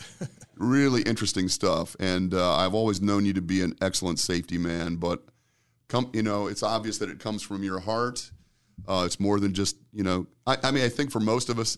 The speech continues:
Speaker 2: it is more than just a job.
Speaker 1: Right.
Speaker 2: It becomes
Speaker 1: Right.
Speaker 2: a kind of a, a mission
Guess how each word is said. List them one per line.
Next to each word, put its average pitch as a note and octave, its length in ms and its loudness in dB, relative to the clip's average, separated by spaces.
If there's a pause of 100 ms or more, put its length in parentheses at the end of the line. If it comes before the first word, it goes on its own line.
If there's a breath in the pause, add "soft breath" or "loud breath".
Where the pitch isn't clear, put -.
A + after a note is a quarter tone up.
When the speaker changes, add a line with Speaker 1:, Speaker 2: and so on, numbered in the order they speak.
(140)
Speaker 2:
it C3 160 0
is G#2+ 160 0
more G#2+ 200 0
than G#2+ 120 -2
just G2+ 200 -4
a F#2 60 -4
job. F#2+ 400 -2 (100)
Speaker 1:
Right. G2 240 -6 (120)
Speaker 2:
It A#2 100 -4
becomes C#3+ 380 -2
Speaker 1:
Right. A#2 180 -2
Speaker 2:
a - 0 - (420)
kind A2+ 200 -8
of G2 100 -12
a, F#2+ 340 -6 (240)
a G2 60 -8
mission G2 580 -2